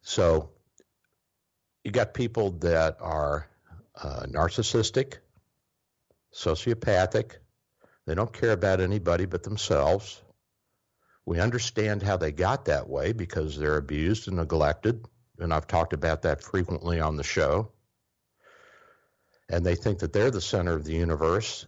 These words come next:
and that they deserve to be treated special and that what they're doing is not wrong.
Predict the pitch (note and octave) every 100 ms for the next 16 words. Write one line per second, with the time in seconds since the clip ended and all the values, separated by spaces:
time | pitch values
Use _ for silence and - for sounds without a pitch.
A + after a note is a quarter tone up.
0 | - D#2+ D#2+ D#2 D#2 D#2 - - - F2
1 | E2+ A#2 A2 F#2 E2+ D#2+ D#2 D#2+ D2 D2
2 | - F2+ D#2 C#2+ - D2+ C#2+ - A2+ A#2
3 | _ _ _ _ _ _ _ - - -
4 | E2 F#2 E2+ G2 F#2+ A2+ A2+ F#2+ F#2 D#2
5 | D2 D#2+ C#2 - D2+ D#2+ D#2+ B2+